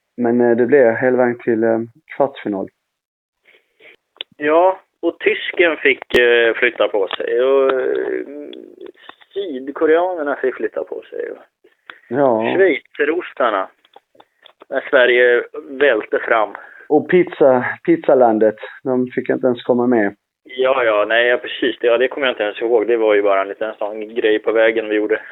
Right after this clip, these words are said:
Speaker 1: Exakt.
Speaker 2: <laughs> Ja.
Speaker 1: Men du,
Speaker 2: Ja,
Speaker 1: jag
Speaker 2: men
Speaker 1: tänk-,
Speaker 2: det
Speaker 1: du, jag tänkte på en sak, Daniel.
Speaker 2: Mm.
Speaker 1: Ehm, om fotbollen egentligen. Det, alltså, har du tänkt på det här någon gång att, alltså, jag, jag reflekterade när jag satt på, på vagnen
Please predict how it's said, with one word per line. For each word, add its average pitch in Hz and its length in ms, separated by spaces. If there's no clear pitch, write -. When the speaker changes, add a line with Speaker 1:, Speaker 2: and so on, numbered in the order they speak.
Speaker 1:
Exakt. 120 600
Speaker 2:
<laughs> 240 120
Ja. 110 420
Speaker 1:
Men 143 220
du, 165 60
Speaker 2:
Ja, 185 60
Speaker 1:
jag 196 120
Speaker 2:
men 185 140
Speaker 1:
tänk-, 220 260
Speaker 2:
det 220 200
Speaker 1:
du, 202 60
jag 196 180
tänkte 226 280
på 214 140
en 196 120
sak, 175 240
Daniel. 113 360
Speaker 2:
Mm. - 300
Speaker 1:
Ehm, 123 720
om 143 200
fotbollen 113 580
egentligen. 113 560
Det, 135 200
alltså, 170 320
har 170 180
du 147 120
tänkt 202 340
på 185 60
det 208 60
här 190 80
någon 175 140
gång 127 220
att, 131 160
alltså, 160 180
jag, 180 200
jag 180 120
reflekterade 165 560
när 160 80
jag 156 80
satt 160 160
på, 139 500
på 139 120
vagnen 98 500